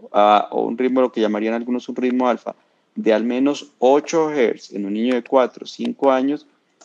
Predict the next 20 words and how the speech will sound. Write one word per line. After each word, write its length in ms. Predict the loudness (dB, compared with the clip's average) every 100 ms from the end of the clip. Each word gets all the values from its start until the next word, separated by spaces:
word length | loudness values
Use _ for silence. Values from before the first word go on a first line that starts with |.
| _
eso 200 | -2 0
me 100 | -2
preocupa, 540 | 0 0 2 2 2 -4
porque 220 | -4 -2
digo, 240 | 0 0 -2
este 220 | -2 0
niño 100 | 0
está 180 | 0 0
lento 360 | 2 0 -2
y 20 |
puede 260 | -2 0 0
tener 340 | 0 -2 -2
un 120 | -4 -2
trastorno 520 | -2 -2 -2 -2 -2
cerebral 440 | -4 -2 -2 -2
difuso, 540 | -4 -6 -2 -2 -2 -4
puede 180 | -4
tener 140 | -2 -2
una 100 | -4
encefalopatía. 880 | -6 -6 -4 -4 -6 -4 0 0